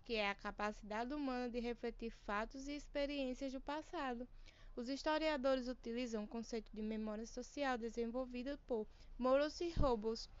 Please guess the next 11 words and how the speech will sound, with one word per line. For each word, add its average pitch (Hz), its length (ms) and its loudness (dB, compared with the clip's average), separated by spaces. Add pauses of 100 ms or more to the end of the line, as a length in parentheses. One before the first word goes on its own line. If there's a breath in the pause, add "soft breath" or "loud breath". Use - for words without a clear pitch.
(180 soft breath)
segundo 254 480 2
o 359 60 2
qual 233 400 6 (200)
toda 285 240 4
memória 339 460 4
coletiva 214 760 -2 (140)
é 247 100 2
uma 277 180 6
memória 277 440 4
de 277 80 -2
grupo. 262 500 0